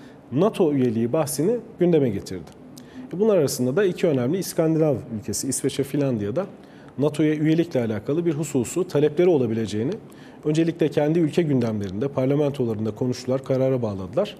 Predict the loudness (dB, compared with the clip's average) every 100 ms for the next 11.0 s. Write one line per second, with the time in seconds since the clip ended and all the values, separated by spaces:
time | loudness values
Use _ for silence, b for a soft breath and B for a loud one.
0 | B B B B 2 2 2 0 2 2
1 | 2 -2 -4 -4 -2 -2 -2 -4 -8 -8
2 | -4 -2 -2 -2 -2 -2 -4 B B B
3 | 0 2 4 2 0 -2 -2 -2 -2 2
4 | 2 2 0 0 0 -2 -4 -4 -2 0
5 | 0 0 -2 -4 -4 2 2 2 2 2
6 | 2 2 2 0 -2 -4 B B -2 0
7 | 2 4 4 4 4 2 0 -2 -6 -8
8 | -8 -12 B B B B B -4 -2 6
9 | 6 8 6 4 4 4 2 -2 -6 -20
10 | -20 -20 B B B B -6 2 4 4